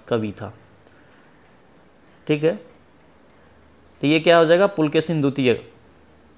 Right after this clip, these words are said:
दूसरा क्वेश्चन देखेंगे, मिलान कीजिए, सुमेलित कीजिए। सुमेलित कीजिए मतलब पश्चिम,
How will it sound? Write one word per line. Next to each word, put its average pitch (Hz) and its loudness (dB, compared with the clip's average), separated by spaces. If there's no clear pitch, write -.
दूसरा 226 2
क्वेश्चन 196 0
देखेंगे, 170 0
मिलान 151 2
कीजिए, 107 -6
सुमेलित 160 0
कीजिए। 117 -2
सुमेलित 147 -2
कीजिए 170 0
मतलब 151 -4
पश्चिम, 156 -4